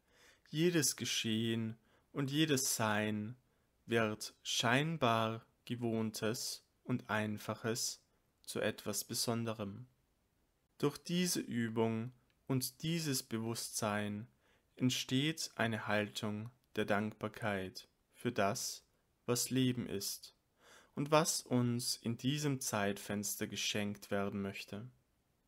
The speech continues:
Dankbarkeit wiederum erzeugt Aufmerksamkeit und Warmherzigkeit als Grundhaltung, die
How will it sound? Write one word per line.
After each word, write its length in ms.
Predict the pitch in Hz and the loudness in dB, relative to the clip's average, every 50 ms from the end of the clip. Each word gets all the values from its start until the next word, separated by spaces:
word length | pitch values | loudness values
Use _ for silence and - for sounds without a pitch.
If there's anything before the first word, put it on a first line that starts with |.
| _ _ _ - | _ _ _ 4
Dankbarkeit 920 | 127 117 117 110 107 - - - 107 107 - - 123 110 110 113 107 110 | 6 6 6 4 0 -4 -2 -2 -2 -2 0 0 2 2 2 2 0 -2
wiederum 680 | 117 120 120 123 123 117 117 113 113 113 113 131 156 - _ _ _ _ _ _ _ _ _ | -2 0 0 0 0 -2 -2 -2 -2 -2 -4 -6 -8 -10 _ _ _ _ _ _ _ _ _
erzeugt 680 | - - 135 135 - - 165 160 160 160 160 - - - - | 2 2 4 4 4 4 6 6 6 4 2 -2 -10 -2 2
Aufmerksamkeit 1500 | 120 113 110 110 110 110 - - 107 107 104 107 110 - - - 113 110 113 - - 110 104 104 110 117 - - - - - _ _ _ _ _ _ - | 4 6 6 6 2 0 -2 -2 0 2 2 2 0 -4 -6 -6 -6 -6 -6 -4 -2 0 0 0 0 -2 -4 -6 -8 -12 -14 _ _ _ _ _ _ 0
und 360 | - 165 170 170 170 - - _ _ | 0 2 2 2 0 -4 -10 _ _
Warmherzigkeit 1500 | - 120 - 110 110 110 113 113 113 113 113 107 107 104 101 - - 113 - - - - 110 104 98 98 98 101 - - - _ _ _ | -2 2 4 4 4 4 2 -2 -2 -2 0 0 0 -2 -4 -6 -6 -8 -8 -10 -6 -4 -2 -2 -2 -2 -4 -6 -8 -14 -14 _ _ _
als 260 | - 120 113 - - - | -4 -2 0 0 -2 -4
Grundhaltung, 960 | - - 123 123 123 123 - 113 107 104 101 - - - 98 98 101 117 - _ _ _ _ _ _ _ _ _ _ _ _ _ - - | 0 0 2 2 2 0 -2 -2 -2 -2 -2 -4 -6 -8 -8 -8 -10 -12 -16 _ _ _ _ _ _ _ _ _ _ _ _ _ -10 -2
die 340 | 131 131 127 123 117 - - | 0 2 2 2 2 -2 -6